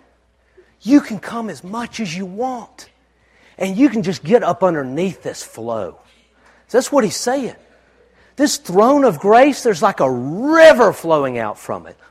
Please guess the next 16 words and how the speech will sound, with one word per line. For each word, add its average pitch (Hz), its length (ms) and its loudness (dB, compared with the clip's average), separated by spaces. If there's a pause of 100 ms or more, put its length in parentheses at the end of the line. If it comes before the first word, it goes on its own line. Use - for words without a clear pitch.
Look 311 120 0
at 339 60 2
the 277 80 4
book 220 220 2
of 185 80 -4
Revelations. 139 840 -6 (540)
It's 240 200 -6
a 123 120 -8
river 233 880 -2 (380)
of 120 240 -8
grace 233 680 -6 (220)
and 160 180 -6
life 220 680 -4 (260)
that's 208 180 -2
just 202 200 -4
flowing. 285 840 2